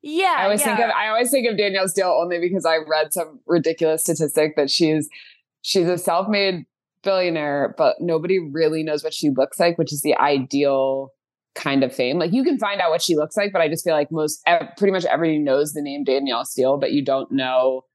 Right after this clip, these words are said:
Speaker 2: what she looks like.
Speaker 1: Totally, totally,
Speaker 2: And, like,
Speaker 1: totally.
Speaker 2: nobody's, like, paparazziing her or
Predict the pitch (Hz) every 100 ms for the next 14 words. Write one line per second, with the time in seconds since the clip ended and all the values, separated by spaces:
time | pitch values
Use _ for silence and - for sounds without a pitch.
0 | _ _ _ - 139 - 120 123 - 208
1 | 240 277 - - 233 208 156 - - _
2 | 190 175 185 175 170 160 170 180 170 170
3 | 165 165 - 170 165 147 143 - 160 143
4 | 147 151 139 143 127 151 147